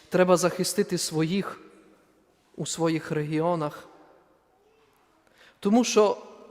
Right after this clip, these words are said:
страх, дорогі брати і сестри, він не тільки може приводити на-, нас до паніки, до такого паралічу, що ми не знаємо, що робити. Страх може у нас збурювати такі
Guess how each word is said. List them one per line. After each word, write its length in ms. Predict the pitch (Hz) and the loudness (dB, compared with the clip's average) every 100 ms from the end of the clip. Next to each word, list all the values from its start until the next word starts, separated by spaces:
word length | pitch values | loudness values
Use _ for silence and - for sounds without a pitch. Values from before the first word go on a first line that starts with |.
| - | -14
страх, 580 | - - 220 285 285 185 160 | -8 -2 2 4 2 -2 -4
дорогі 320 | 185 185 180 | 0 0 0
брати 300 | 170 165 170 | -2 -2 -4
і 100 | 160 | -4
сестри, 520 | - 156 139 - 151 - - - _ _ _ _ _ _ | -2 -4 -4 -10 -12 -12 -20 -20 _ _ _ _ _ _
він 220 | 175 233 | 2 4
не 100 | 226 | 4
тільки 380 | 233 320 262 226 | 4 0 0 0
може 500 | 208 214 180 180 165 - - - - - - _ | 2 2 4 2 2 -4 -16 -20 -20 -20 -20 _
приводити 540 | 170 190 208 175 175 | -2 0 0 0 -2
на-, 180 | 165 160 - | -2 -2 -4
нас 240 | 175 170 151 | -2 -2 -2
до 160 | 151 | -4
паніки, 640 | - 196 208 190 165 - | 2 2 4 2 -2 -4
до 160 | 147 151 | -2 -2
такого 500 | 160 156 190 175 165 - - - - - | -2 -2 0 2 0 -2 -20 -20 -12 2
паралічу, 580 | 175 185 196 185 - | 6 6 6 2 -2
що 180 | 170 185 | -2 -2
ми 120 | 180 | 0
не 120 | 185 170 | 0 0
знаємо, 440 | 175 190 180 170 | 0 2 2 0
що 200 | - 175 | -2 0
робити. 460 | 160 160 196 196 - - - | 2 2 0 -2 -6 -14 -12
Страх 400 | - 180 - - | -4 2 2 2
може 300 | 196 190 190 | 2 2 0
у 160 | - 175 | -2 0
нас 280 | 180 - - | 0 -2 -6
збурювати 800 | 151 156 208 190 175 170 165 156 - - - - _ _ _ | -8 0 4 4 4 2 0 -2 -10 -20 -20 -20 _ _ _
такі 640 | - 160 - 233 196 160 | -6 -6 -2 -2 -2 -4